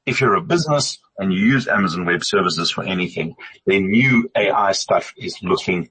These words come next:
pretty amazing. But more and more, I'm noticing large platforms across the country,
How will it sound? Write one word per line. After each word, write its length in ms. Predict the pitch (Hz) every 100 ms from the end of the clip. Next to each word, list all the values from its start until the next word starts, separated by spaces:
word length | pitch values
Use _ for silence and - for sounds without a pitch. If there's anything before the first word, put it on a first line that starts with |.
| _ -
pretty 220 | 139 101
amazing. 500 | 90 82 82 82 80 - - - -
But 240 | 139 - _ -
more 340 | 117 143 220
and 80 | 214
more, 440 | 156 127 - - - 104
I'm 160 | 92
noticing 580 | 92 95 - - 90 85 -
large 520 | 90 101 117 117 -
platforms 580 | 110 104 - 101 92 90
across 400 | - 107 - -
the 100 | -
country, 380 | - 101 -